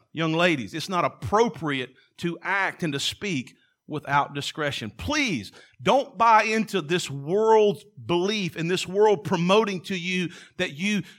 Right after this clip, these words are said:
that you should talk about anything, that you should wear anything, that you should go anywhere. No, it's about behaving and speaking appropriately. This is what a quality of true love is, the true love that God has for us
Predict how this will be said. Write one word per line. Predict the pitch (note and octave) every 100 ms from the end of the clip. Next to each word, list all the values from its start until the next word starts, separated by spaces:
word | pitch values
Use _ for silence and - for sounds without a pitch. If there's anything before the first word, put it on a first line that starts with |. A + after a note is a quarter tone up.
| _ -
that | F#3
you | F#3+ E3+
should | F#3+ D3+
talk | - A#3 A3
about | F#3+ F3+ F#3
anything, | F#3+ E3+ E3 D3+
that | E3+ -
you | G#3
should | - E3 D#3+
wear | A#3+ B3 A3+
anything, | G3+ F#3 - F#3
that | E3+ -
you | F#3+
should | F#3+ C#3+
go | G#3 A3 G#3+
anywhere. | G3 F3 F3 D3+
No, | A#3+ G3 - - -
it's | G#3+ A3
about | F3+ A#3+ A3 - - _ -
behaving | C3 G#3 - A#3+ C#4+ B3+ E3+ B2 A2
and | D3+ E3
speaking | - - C4 B3 - F3+ E3
appropriately. | E3 - - A3 A#3 F3 C#3 G2 G2+ - _ _ _ _ -
This | C3+ C#4 C4 -
is | G#3 E3
what | D#3 F3 F3 - _ _ _ C#3+
a |
quality | - F3 F#3 F#3 F3 E3 D3
of | C#3
true | - A3+ B3 E3
love | C3+ C3 C3+
is, | C#3+ C3 -
the | D3
true | - A#3+ G#3
love | F#3+ E3
that | D3+ A2
God | A#2 F3 C#4 E3+ B2 A#2
has | - F#3 F3+ -
for | - D#3+ C#3+
us | F#3 D4 B3+ -